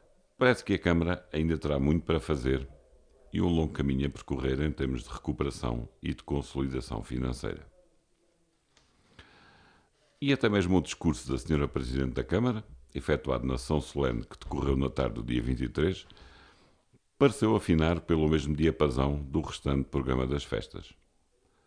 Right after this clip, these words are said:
Atabalhoado, monótono, triste, sem chama, sem qualquer ideia nova ou rasgo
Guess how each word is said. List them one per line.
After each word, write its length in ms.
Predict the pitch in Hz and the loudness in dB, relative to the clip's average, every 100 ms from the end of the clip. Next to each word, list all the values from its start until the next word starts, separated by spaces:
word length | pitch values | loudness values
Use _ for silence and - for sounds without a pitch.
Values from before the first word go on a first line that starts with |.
| _ _ _ _ _ _ _ _ | _ _ _ _ _ _ _ _
Atabalhoado, 920 | - - 67 73 71 80 98 104 117 - _ - | -8 -4 2 4 6 6 4 2 -4 -8 _ -6
monótono, 800 | 71 76 71 73 78 - 85 85 - _ _ _ - _ _ - | 2 4 6 4 2 -4 -6 -8 -16 _ _ _ -20 _ _ 2
triste, 520 | 82 82 78 - - _ _ _ _ _ | 4 4 0 -10 -20 _ _ _ _ _
sem 320 | - 110 101 | -4 0 2
chama, 500 | - 76 76 80 85 _ _ _ _ _ _ _ _ _ | 2 2 2 0 -4 _ _ _ _ _ _ _ _ _
sem 180 | - 117 | -2 -2
qualquer 380 | 107 101 92 87 | 2 2 4 4
ideia 420 | 82 76 80 82 | 4 4 6 6
nova 520 | 78 76 73 78 78 - | 4 4 2 0 -4 2
ou 220 | 82 69 | 4 4
rasgo 500 | 71 73 67 - | 2 0 -2 -8